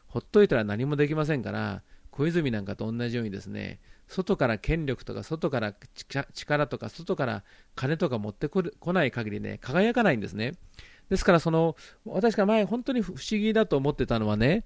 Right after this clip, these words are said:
なんでこの日本中どこ行ってもですね、権力持ってる人や金持ってる人って歪んだ人が多いんだろう。なんでその権力者や金持ちにですね、冷たくて暗い人が多いんだろう。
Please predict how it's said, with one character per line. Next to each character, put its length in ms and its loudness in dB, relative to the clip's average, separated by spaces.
な 160 4
ん 60 2
で 100 4
こ 120 8
の 160 10
日 100 8
本 240 8
中 320 10
ど 160 8
こ 120 10
行 80 8
っ 40 -14
て 80 4
も 140 4
で 100 2
す 80 -6
ね、 260 0
権 200 2
力 200 2
持 120 2
っ 60 0
て 100 0
る 100 2
人 120 -2
や 60 -2
金 220 0
持 100 0
っ 40 0
て 120 -6
る 100 0
人 140 -6
っ 20 -6
て 220 -4
歪 280 0
ん 60 0
だ 80 4
人 180 -2
が 60 -2
多 120 0
い 40 0
ん 60 -2
だ 80 -2
ろ 80 -6
う。 580 -18
な 120 -2
ん 60 -2
で 80 -2
そ 100 2
の 100 2
権 220 2
力 180 0
者 100 -2
や 120 0
金 220 -2
持 140 -2
ち 120 -4
に 80 -2
で 100 -4
す 60 -10
ね、 320 -6
冷 140 2
た 120 4
く 60 -18
て 120 -2
暗 240 0
い 40 0
人 160 0
が 80 -2
多 100 2
い 40 0
ん 40 -2
だ 100 0
ろ 80 0
う。 120 -6